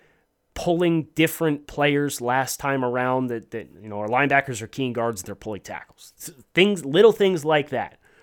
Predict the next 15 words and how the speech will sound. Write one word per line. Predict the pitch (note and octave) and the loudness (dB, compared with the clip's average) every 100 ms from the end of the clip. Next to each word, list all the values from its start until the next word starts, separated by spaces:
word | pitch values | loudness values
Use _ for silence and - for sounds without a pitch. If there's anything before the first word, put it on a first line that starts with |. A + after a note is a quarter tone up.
| _ | _
were | B2+ | -4
the | B2 | -2
things | D3+ D#3+ E3 | 2 2 2
that | E3 | 0
New | C#3+ D3+ | 2 2
England | C#3+ C3 | 2 0
did | B2 A#2+ A#2 - _ | 0 -2 -4 -16 _
that | - A2 | -8 -6
really | A#2 D#3 E3 | -2 0 2
helped | C#3 C#3+ | 2 2
them | C#3+ B2 | 2 0
manufacture | B2 C3 C3 B2 A#2 - | 0 0 -2 -2 -2 -4
just | A2 A2 A2+ C3 | -10 -8 -8 -4
enough | C#3 - | -4 -4
space | - G3 E3+ - | -4 -4 -4 -10